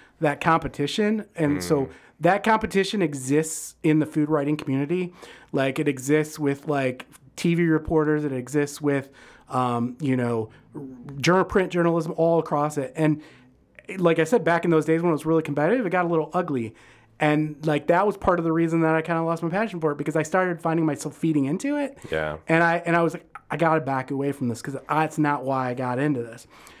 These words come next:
Speaker 1: And so as I've come back to it now with more passion about it and try to keep that fan eye in my mind, um, what I don't like now is that people ha-, haven't,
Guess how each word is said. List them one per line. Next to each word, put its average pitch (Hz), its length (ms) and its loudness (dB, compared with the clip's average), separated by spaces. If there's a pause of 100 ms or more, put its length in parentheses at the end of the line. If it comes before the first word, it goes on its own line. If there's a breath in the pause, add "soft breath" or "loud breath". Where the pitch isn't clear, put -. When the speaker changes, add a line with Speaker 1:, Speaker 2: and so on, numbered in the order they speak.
(180 loud breath)
Speaker 1:
And 156 140 2
so 170 320 2 (220)
as 185 220 4
I've 196 160 2
come 165 220 0
back 156 320 0
to 196 140 0
it 160 140 0
now 135 220 0
with 135 160 -4
more 139 280 -2
passion 143 440 -4
about 123 300 -4
it 127 140 -4
and 127 160 -6 (440 loud breath)
try 175 380 2
to 196 80 2
keep 196 300 -8
that 160 260 -2
fan 160 520 2
eye 156 440 0
in 143 220 0
my 131 180 0
mind, 147 840 0 (580 loud breath)
um, 131 500 -2
what 170 220 2
I 165 60 4
don't 170 460 2
like 156 300 0
now 151 320 2
is 147 140 -2
that 143 100 -10
people 160 320 -2
ha-, 135 140 -4
haven't, 139 400 -2